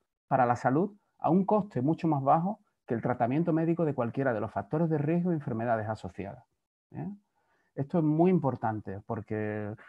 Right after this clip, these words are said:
las personas que toman las decisiones, ¿eh? tienen muy en cuenta también los costes económicos, ¿no? Y estas, eh, estas estrategias de promoción de la, de vida saludable, ¿eh?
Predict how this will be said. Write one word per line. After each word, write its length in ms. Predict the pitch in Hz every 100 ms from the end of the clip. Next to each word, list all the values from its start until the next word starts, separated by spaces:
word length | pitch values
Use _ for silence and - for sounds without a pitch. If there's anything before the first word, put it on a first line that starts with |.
| - -
las 140 | 98
personas 360 | 123 160 175 180
que 120 | 180
toman 260 | 185 170
las 140 | 160 135
decisiones, 640 | 127 120 - 143 175 170 - _ _ _ _ _ 127
¿eh? 280 | 143 175 -
tienen 260 | - 139 160
muy 120 | 143
en 100 | 123
cuenta 260 | 127 127 127
también 300 | 131 127 123
los 140 | 120
costes 340 | - 127 131 120
económicos, 680 | 120 139 214 202 135 170
¿no? 200 | 143 233 - - -
Y 80 |
estas, 260 | 147 185 180
eh, 460 | 180 175 - 175 -
estas 300 | 175 185 170
estrategias 580 | 147 151 131 127 113 107
de 80 | 117
promoción 680 | 110 110 - 131 127 127 - _ -
de 100 | 120
la, 220 | 101 98
de 160 | 117 113
vida 240 | 127 120
saludable, 720 | - 107 107 135 156 147 180 - _ _ _
¿eh? 120 | 139